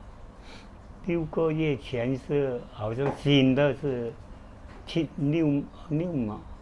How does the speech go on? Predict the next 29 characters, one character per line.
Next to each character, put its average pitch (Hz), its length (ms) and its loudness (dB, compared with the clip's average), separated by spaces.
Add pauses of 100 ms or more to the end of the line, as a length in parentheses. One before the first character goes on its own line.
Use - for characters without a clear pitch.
(140)
六 165 160 4
毛 135 260 2
七 - 180 -2
毛， 104 320 2 (960)
过 151 220 10
后 147 160 6
就 110 100 -4
一 127 160 -2
块 147 220 2
钱 110 320 -2
一 120 140 -2
天， 98 280 -4 (760)
他 120 120 0
有 113 180 2
给。 92 220 -4 (480)
那 139 140 8
你 123 220 8
出 143 240 0
来 120 160 2
的 123 180 0
时 110 140 -4
候， 113 160 -2
他 107 260 -4
给 101 160 -2
你 85 140 -4
算 110 280 -2
钱 107 240 -4
给 101 140 -6
你， 85 100 -6